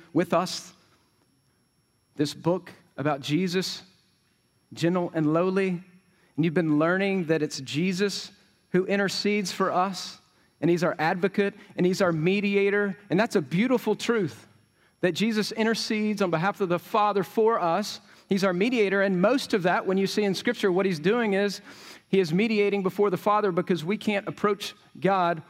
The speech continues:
with our sin, and so he's our mediator. But this is a beautiful truth. This is a truth that hits you today when you are weary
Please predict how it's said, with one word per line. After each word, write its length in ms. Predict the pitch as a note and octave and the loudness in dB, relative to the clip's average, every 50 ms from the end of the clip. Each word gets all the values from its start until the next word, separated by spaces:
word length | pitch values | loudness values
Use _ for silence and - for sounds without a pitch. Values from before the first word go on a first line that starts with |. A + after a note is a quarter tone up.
| - - | -2 0
with 120 | F3+ G3 | 2 2
our 80 | G#3 G3+ | 2 0
sin, 420 | G3 - - B3 B3 A#3 G#3 F3+ | 0 -2 -2 0 0 2 2 2
and 100 | E3+ E3 | 2 2
so 160 | - - G3 F3 | 2 0 0 2
he's 200 | F#3+ G#3 F#3+ G3+ | 2 0 0 0
our 120 | G3+ G#3 | 0 2
mediator. 880 | G3+ G3+ G#3 A3+ B3+ C4 C4 A#3+ A3 F#3+ E3+ D#3+ D3 C#3+ B2 A2 G#2 - _ _ _ _ _ _ _ _ | 2 2 2 2 2 0 0 0 0 0 0 0 0 -2 -4 -6 -8 -14 _ _ _ _ _ _ _ _
But 160 | - - - - | -2 0 2 2
this 180 | D4 C#4+ - | 0 0 0
is 140 | B3+ G3+ G3+ | -2 0 0
a 80 | G3+ D#3 | 0 0
beautiful 480 | C3+ D3+ F#3+ C#4 D4+ C4+ - - F#3+ | 0 0 0 2 2 0 0 -2 -2
truth. 340 | - - - C4+ A#3+ - - | -2 0 0 0 0 2 2
This 160 | F#3+ A3+ - | 0 0 0
is 100 | F4+ D#4+ | -2 -4
a 60 | A#3+ | -4
truth 380 | F#3 - - A#3+ A#3+ A3+ G#3 - | -4 -2 0 0 0 0 0 0
that 160 | F#3 F#3 E3+ | -2 0 0
hits 280 | E3 G#3 A#3+ - - - | 0 0 -2 -2 -2 0
you 200 | A#3 G#3 F#3 - - - | 0 0 -2 -2 -4 -4
today 600 | - F#3+ D3+ D3+ F#3+ G#3+ A#3 A3 F3 D3+ B2+ G#2+ - - - - | -2 -2 0 2 2 2 2 0 0 0 -2 -4 -8 -12 -4 -2
when 140 | F3+ F#3 F3 | 0 0 2
you 120 | G#3 G3+ | 2 2
are 100 | F#3+ F3 | 2 2
weary 640 | D#3 D#3 F#3 A3 A#3+ A#3 G#3+ F3+ D#3+ C#3+ A#2 A2 | 0 0 0 0 2 2 2 2 2 0 -2 -6